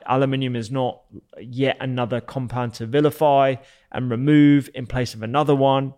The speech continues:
just like we've done with B P A, which, you know, it is horrible to see because you see all these, uh, plastic containers that just say B P A free. And what they've done is just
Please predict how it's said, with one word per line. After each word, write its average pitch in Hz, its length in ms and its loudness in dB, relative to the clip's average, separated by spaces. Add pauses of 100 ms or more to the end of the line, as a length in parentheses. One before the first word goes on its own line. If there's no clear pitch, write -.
just - 220 2
like - 140 0
we've 131 140 -6
done 131 160 2
with 117 140 -2
B 131 140 4
P 123 220 -2
A, 147 280 2 (280)
which, - 500 -4
you 135 120 -4
know, 110 280 0 (480)
it - 320 -8
is 127 540 -2 (540)
horrible 147 480 2
to 120 120 -8
see 127 280 0
because 117 260 -4
you 135 80 -2
see 170 240 0
all 151 100 4
these, 131 220 -2 (540)
uh, 110 120 -4 (180)
plastic - 520 -4
containers 131 560 -2
that - 100 -12
just - 260 -10
say 123 140 -2
B 127 220 -2
P 123 200 -4
A 117 120 0
free. 151 520 2 (340)
And 127 280 -2
what 139 140 0
they've 131 140 -4
done 143 200 2
is 131 140 -2
just - 260 -6